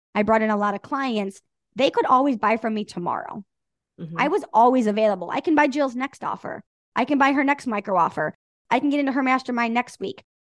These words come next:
Speaker 1: I can buy her private coaching next week. So in two thousand twenty-three, what I'm actually really gonna do is close down a lot of these offers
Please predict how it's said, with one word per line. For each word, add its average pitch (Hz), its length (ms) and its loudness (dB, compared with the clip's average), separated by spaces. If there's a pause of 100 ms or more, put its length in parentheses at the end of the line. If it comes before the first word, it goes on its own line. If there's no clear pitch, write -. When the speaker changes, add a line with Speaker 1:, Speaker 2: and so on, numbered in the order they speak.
Speaker 1:
I 220 60 0
can 254 160 0
buy 233 140 4
her 247 100 0
private 226 320 -2
coaching 220 340 -6
next 202 240 -6
week. - 260 -10 (160)
So 226 220 -2
in 214 80 -2
two 294 120 -4
thousand 233 280 0
twenty-three, 220 640 -4
what 208 240 -2
I'm 202 100 -2
actually 208 240 -4
really 208 220 -4
gonna 196 160 -4
do 220 260 -2
is 190 180 -6
close 208 520 0
down 208 320 2
a 202 100 -4
lot 196 160 0
of 202 80 -6
these 190 140 -4
offers 269 500 -2